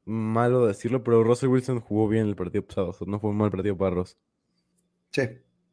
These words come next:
Speaker 2: Nah. Lechuga asesina, en una liga, ayúdenme a alinear entre dos running backs, dos wide receivers y un flex. Es Derrick Henry,
Speaker 1: Derrick Henry.
Speaker 2: Rashad White, Raheem Mostert,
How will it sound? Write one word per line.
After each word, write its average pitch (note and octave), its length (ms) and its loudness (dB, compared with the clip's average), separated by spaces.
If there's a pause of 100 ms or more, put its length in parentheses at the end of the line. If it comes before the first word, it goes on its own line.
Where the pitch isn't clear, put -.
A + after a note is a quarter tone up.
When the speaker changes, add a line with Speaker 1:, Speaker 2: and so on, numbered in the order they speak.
(120)
Speaker 2:
Nah. C3 180 -10 (1400)
Lechuga D3+ 260 10
asesina, F#3 480 8
en F#3 80 4
una G#3 100 6
liga, G#3 320 8
ayúdenme F3 380 6
a - 20 4
alinear D3+ 520 4
entre C#3 300 4
dos D3 180 8
running D3+ 280 8
backs, C#3+ 180 6
dos C3 140 0
wide C3+ 120 4
receivers B2+ 380 2
y B2 40 0
un A#2+ 120 0
flex. - 720 6 (140)
Es A#2+ 480 2
Derrick D3+ 260 8
Henry, D#3 540 8 (240)
Speaker 1:
Derrick G2+ 220 -10
Henry. F#2+ 120 -12
Speaker 2:
Rashad B2 320 4
White, C#3 380 8 (840)
Raheem A#2+ 320 8
Mostert, C3+ 520 4